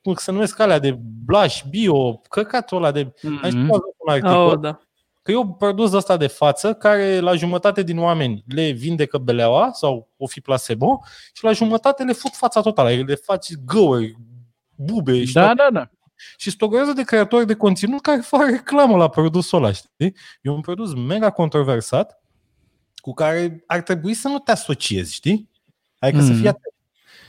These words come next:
Speaker 1: Și sunt mulți creatori de conținut din România, din păcate, care fac căcatul ăsta, știi? Da, pe aia clar trebuie să-i adu-, să-i arăți cu degetul. Dar acum nu poți să-i pui pe toți în aceeași categorie. Oricum am văzut că a început de vreo doi ani așa o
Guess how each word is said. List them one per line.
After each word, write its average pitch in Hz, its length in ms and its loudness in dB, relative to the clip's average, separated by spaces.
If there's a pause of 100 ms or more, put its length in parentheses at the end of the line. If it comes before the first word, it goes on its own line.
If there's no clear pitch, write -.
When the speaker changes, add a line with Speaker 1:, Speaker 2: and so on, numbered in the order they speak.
(100)
Speaker 1:
Și 196 120 -6
sunt 254 180 -4
mulți 302 180 -2
creatori 180 320 0
de 151 180 -4
conținut 131 500 -6
din 143 300 2
România, 151 360 2
din 120 120 -2
păcate, 117 320 -6
care 285 180 -2
fac 285 180 0
căcatul 277 340 -4
ăsta, 202 180 -6
știi? - 360 -8
Da, 185 180 4 (300)
pe - 140 -4
aia 175 100 4
clar 180 280 2
trebuie 101 240 -4
să-i 98 140 -8
adu-, 90 260 -10
să-i 104 320 -4
arăți 98 260 -8
cu - 80 -16
degetul. 82 420 -16 (500)
Dar 113 260 -4
acum 151 260 -4
nu 185 80 -6
poți 180 180 -8
să-i 160 100 -4
pui 165 140 -2
pe 139 160 -6
toți 147 300 -2
în 143 60 0
aceeași 139 280 -4
categorie. 123 360 0
Oricum 208 240 2
am 175 100 4
văzut 156 200 -2
că - 80 0
a 147 180 6
început 135 440 -4
de 104 500 -2
vreo 110 140 -4
doi 110 240 0
ani 104 120 -4
așa 104 300 -2
o 113 280 2